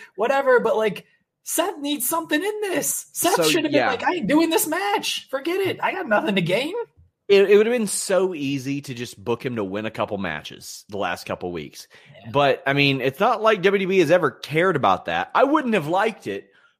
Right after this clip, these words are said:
Speaker 2: but it's like, okay, they, they've done it plenty anyway.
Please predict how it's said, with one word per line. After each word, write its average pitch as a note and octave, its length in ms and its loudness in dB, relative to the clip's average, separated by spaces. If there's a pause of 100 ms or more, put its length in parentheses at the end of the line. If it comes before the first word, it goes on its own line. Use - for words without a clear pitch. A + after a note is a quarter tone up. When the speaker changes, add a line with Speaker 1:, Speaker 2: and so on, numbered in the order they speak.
Speaker 2:
but F#3 140 2
it's E3+ 180 -2
like, D#3+ 280 2
okay, B2 640 0 (580)
they, C#3+ 180 2
they've C3+ 220 2
done D3 180 2
it - 180 -2
plenty G#2+ 560 -6 (500)
anyway. E2 540 -6